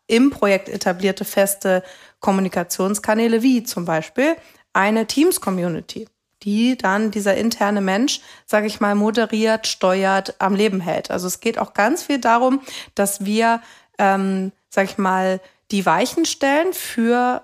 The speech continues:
eine zukünftige Kommunikation, Zusammenarbeit, die über das Projekt hinausgeht. Das ist das Thema Reinforcement, was ich vorhin angesprochen habe. Wir können nicht sagen,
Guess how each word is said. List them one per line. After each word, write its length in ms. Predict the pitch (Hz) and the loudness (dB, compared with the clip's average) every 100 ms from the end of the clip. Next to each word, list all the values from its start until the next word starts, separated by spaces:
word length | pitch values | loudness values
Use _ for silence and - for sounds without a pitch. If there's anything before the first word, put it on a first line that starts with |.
| - | -2
eine 320 | 196 202 202 | 0 0 -4
zukünftige 1300 | - 247 - 247 233 233 - - 220 196 214 208 202 | -4 -6 -2 0 0 -2 -14 -6 -6 -2 0 2 0
Kommunikation, 880 | 202 196 190 190 - 196 - 277 277 | 0 0 0 -4 -6 -6 0 2 2
Zusammenarbeit, 840 | 269 196 196 202 - - 196 202 - | 0 0 0 0 0 -2 -2 -4 -6
die 60 | |
über 200 | - 220 | -2 0
das 160 | 214 - | 0 0
Projekt 280 | - 190 - | -2 -2 -4
hinausgeht. 540 | 185 170 170 - 170 | -2 -2 -2 -6 -4
Das 120 | 190 | -4
ist 100 | - | -2
das 100 | 240 | -6
Thema 240 | - 233 220 | -2 0 2
Reinforcement, 720 | 220 220 208 196 185 190 175 | 2 0 0 0 0 -2 -4
was 140 | 170 165 | -4 -4
ich 60 | |
vorhin 180 | - 170 | -6 -4
angesprochen 480 | 170 170 - 175 170 | -4 -6 -6 -6 -4
habe. 100 | 160 _ | -8 _
Wir 100 | 185 | -4
können 220 | - 202 | 0 2
nicht 180 | 233 240 | 0 0
sagen, 360 | 233 233 247 | 0 2 0